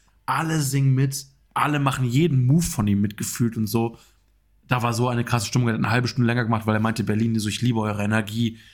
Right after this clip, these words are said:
Also es war wirklich richtig, richtig krass. Da war so ein Vibe, so eine Energie drinne in diesem Stadion. Deswegen Burna Boy mit I Told Them, wir haben da schon drüber gesprochen, für mich das fresheste Album, was dieses Jahr rausgekommen ist, genreübergreifend. Ähm,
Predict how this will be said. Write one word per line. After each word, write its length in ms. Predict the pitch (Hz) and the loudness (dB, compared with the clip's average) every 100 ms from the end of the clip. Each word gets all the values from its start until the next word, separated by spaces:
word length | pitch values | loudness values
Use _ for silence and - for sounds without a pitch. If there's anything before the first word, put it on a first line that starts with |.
| _ _ _ | _ _ _
Also 200 | 117 113 | -4 -4
es 100 | 107 | -2
war 260 | 113 101 95 | -2 -2 -2
wirklich 560 | 117 113 107 101 - | 0 0 -2 -4 -2
richtig, 400 | 113 113 - - | -2 -2 -6 -8
richtig 300 | 98 95 - | -6 -8 -10
krass. 280 | - 107 - | -4 -4 -4
Da 120 | 98 | -4
war 160 | 98 101 | -2 -2
so 280 | 95 113 117 | -2 -4 -2
ein 380 | 107 104 104 | -4 -2 -2
Vibe, 240 | 95 107 107 | 0 -2 -4
so 180 | - 110 | -6 -6
eine 320 | 104 104 104 - _ - | -2 -4 -4 -10 _ -6
Energie 480 | 110 107 104 117 127 | -2 -2 -2 -2 -2
drinne 440 | - 104 107 110 - - - | -2 -2 -2 -4 -12 -20 -10
in 80 | - | -2
diesem 160 | 104 101 | 0 0
Stadion. 260 | 104 110 | 0 0
Deswegen 520 | 110 98 117 113 110 - _ - | 0 0 0 0 -4 -10 _ -2
Burna 160 | 110 120 | 0 2
Boy 160 | 107 | 0
mit 160 | 110 113 | -2 -4
I 60 | |
Told 320 | 110 - 117 120 | -4 -2 -2 0
Them, 160 | 107 | 0
wir 80 | 101 | 0
haben 80 | 113 | 0
da 60 | |
schon 120 | 110 107 | -2 -4
drüber 160 | 104 | -4
gesprochen, 320 | 101 - 107 | -4 -6 -6
für 140 | 104 107 | -2 0
mich 100 | 107 | 0
das 140 | 107 | -2
fresheste 420 | - 110 110 - | -4 -4 -4 -6
Album, 200 | 87 101 | -8 -4
was 120 | 101 - | -4 -2
dieses 220 | 104 95 | -6 -4
Jahr 160 | 104 95 | -4 -2
rausgekommen 500 | 104 110 - 104 104 | -4 -4 -4 -2 -2
ist, 160 | 101 | -2
genreübergreifend. 1080 | - 104 101 139 113 110 - 98 98 98 92 - - - - - _ _ | -4 -4 -4 -2 0 0 -2 -6 -4 -6 -8 -12 -20 -20 -20 -20 _ _
Ähm, 540 | 110 101 98 95 90 | 0 0 2 0 -2